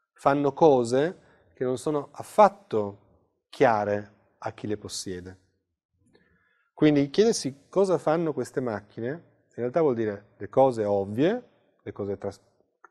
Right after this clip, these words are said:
esplicite, ma anche tutte le cose implicite,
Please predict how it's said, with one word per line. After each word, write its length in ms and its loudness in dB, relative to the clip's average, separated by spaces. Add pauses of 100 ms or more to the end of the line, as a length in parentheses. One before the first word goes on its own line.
(180)
esplicite, 960 -6 (640)
ma 180 0
anche 220 2
tutte 200 -4
le 100 0
cose 400 0
implicite, 880 -6